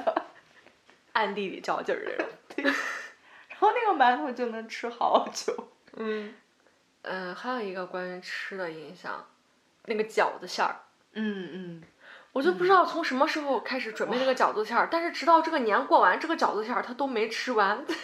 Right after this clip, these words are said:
Speaker 2: <laughs>
Speaker 1: 一大盆。
Speaker 2: 对。我觉得我不喜欢吃饺子，可能跟这个习俗也有关系。就感觉过年每一顿我都要吃饺子。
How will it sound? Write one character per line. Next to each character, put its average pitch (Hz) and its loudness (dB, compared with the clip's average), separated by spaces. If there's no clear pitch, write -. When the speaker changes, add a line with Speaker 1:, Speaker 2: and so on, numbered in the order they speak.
Speaker 2:
<laughs> - -20
Speaker 1:
一 208 -10
大 220 -4
盆。 160 -18
Speaker 2:
对。 247 -2
我 269 6
觉 269 4
得 359 8
我 214 2
不 180 0
喜 - -2
欢 202 -4
吃 240 -4
饺 196 -4
子， 196 -12
可 - -8
能 202 -6
跟 220 -2
这 226 -4
个 175 -2
习 180 -10
俗 180 -8
也 170 -6
有 165 -4
关 - -10
系。 - -18
就 349 2
感 220 6
觉 202 0
过 240 4
年 185 -2
每 202 -2
一 185 -4
顿 277 4
我 185 4
都 180 0
要 170 2
吃 - -12
饺 160 -6
子。 - -12